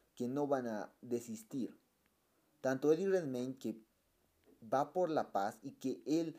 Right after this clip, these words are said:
se cree que va por la paz, pero es una persona normal a la cual le puedes llegar a cabrear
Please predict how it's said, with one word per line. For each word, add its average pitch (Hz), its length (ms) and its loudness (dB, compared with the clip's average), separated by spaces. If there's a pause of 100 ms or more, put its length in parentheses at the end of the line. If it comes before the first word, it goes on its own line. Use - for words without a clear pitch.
(120)
se 127 240 0
cree 160 160 0
que 180 100 -4
va 131 160 4
por 117 160 2
la 90 160 -6
paz, 117 260 0 (220)
pero 120 500 4
es 156 140 -6
una 190 100 -2
persona 175 240 -4
normal 135 400 0
a 107 60 2
la 107 140 -2
cual 127 240 0
le 120 80 -4
puedes 139 400 0
llegar 110 420 0
a - 160 -10
cabrear 104 540 -2